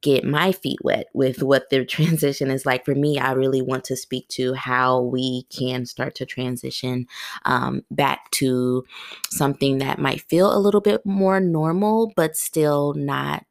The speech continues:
be yet comfortable yet, just because we not, we are not used to that lifestyle anymore. So <sighs> think of me, and I will be thinking of you all as we all transition back into this place.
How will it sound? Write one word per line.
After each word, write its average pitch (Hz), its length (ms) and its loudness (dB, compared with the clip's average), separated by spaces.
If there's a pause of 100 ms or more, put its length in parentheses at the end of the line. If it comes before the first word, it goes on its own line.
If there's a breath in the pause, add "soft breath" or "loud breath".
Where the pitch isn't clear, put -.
(140)
be 139 300 0
yet - 280 -4
comfortable 156 520 0
yet, 131 260 -2
just 139 180 -6
because 139 280 -4
we 156 160 0
not, 156 280 -2
we 156 120 2
are 180 80 2
not 175 180 0
used 160 240 -4
to 165 80 -4
that 156 220 -2
lifestyle - 480 -6
anymore. - 420 -12 (500 loud breath)
So 143 440 2 (1200 loud breath)
<sighs> - 220 -6
think 277 240 2
of 294 100 0
me, 247 340 4 (320)
and 208 140 2
I 208 80 4
will 214 100 4
be 214 140 0
thinking 202 320 -2
of 196 140 0
you 196 160 2
all 185 220 4
as 165 220 0
we 180 100 0
all 160 200 2
transition 160 560 -2
back 147 240 -4
into 151 240 -6
this 143 180 -4
place. 202 480 -2